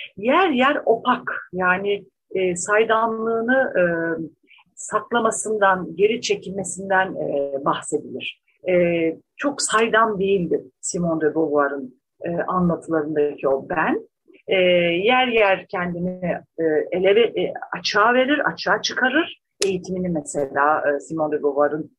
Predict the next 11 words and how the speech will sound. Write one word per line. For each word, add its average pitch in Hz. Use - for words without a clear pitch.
işte -
ailesinin, 160
aile 156
hayatını 151
fakat 277
yer 285
yerde 208
geride 220
durur. 175
E, 196
bunun, 311